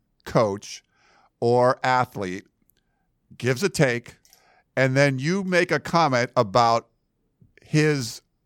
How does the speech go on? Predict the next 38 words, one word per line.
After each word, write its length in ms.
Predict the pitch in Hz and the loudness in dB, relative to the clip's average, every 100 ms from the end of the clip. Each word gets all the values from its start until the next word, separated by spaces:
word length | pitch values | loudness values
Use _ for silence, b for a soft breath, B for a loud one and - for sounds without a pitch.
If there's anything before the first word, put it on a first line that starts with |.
| - - - | -20 -20 -14
coaching 640 | - 160 - 156 151 143 139 | 0 2 2 -2 -2 -4 -2
resume 600 | 147 143 139 139 135 131 | 0 0 -2 0 0 0
or 280 | 120 117 120 | -2 -2 0
his, 460 | 123 127 123 98 b b b b b - | 0 0 -2 -8 b b b b b 0
"Remember 220 | 175 220 | 4 4
that 220 | 240 156 | 4 2
game 320 | 151 175 208 | -2 0 0
you 100 | 220 | 4
had 120 | 156 131 | 4 6
a 60 | |
holding 380 | 104 156 175 185 | 4 4 4 2
call?" 300 | 170 175 160 | 2 2 2
Like, 220 | 147 - b b b b _ _ _ - | 0 -2 b b b b _ _ _ -20
who 320 | - 226 277 | -4 -2 -2
gives 240 | - 233 180 | -4 -6 -6
a 80 | 151 | -8
cr-, 160 | - | -4
like, 160 | 147 165 | -4 -2
once 440 | 165 220 302 - | 0 0 0 -6
you 180 | 202 208 | -12 -6
move 340 | 160 170 151 | 2 4 6
on 480 | 143 127 110 113 120 | 6 6 4 0 -6
from 320 | - 135 127 | 0 0 2
the 80 | 120 | -2
playing 480 | - 160 165 110 87 | -4 -4 -4 -4 -6
days, 320 | 82 80 90 b b b | -8 -10 -12 b b b
the 100 | - 143 | -2 0
reason 460 | 165 254 277 240 | 0 -2 -4 -4
you 160 | 202 160 | -2 0
listen 640 | 143 151 - 101 107 113 - _ _ _ | 2 0 -2 -6 -6 -10 -14 _ _ _
to 220 | - 147 | -2 0
a 100 | 131 | 0
former 360 | 113 123 143 170 | 0 0 0 0
player 420 | - 117 101 95 - | 0 0 0 -2 0
or 180 | 113 113 | 0 0
a 60 | |
former 320 | - 139 127 117 | 0 -2 -2 -4
coach 560 | - 123 95 - - | -2 -2 -2 -8 -16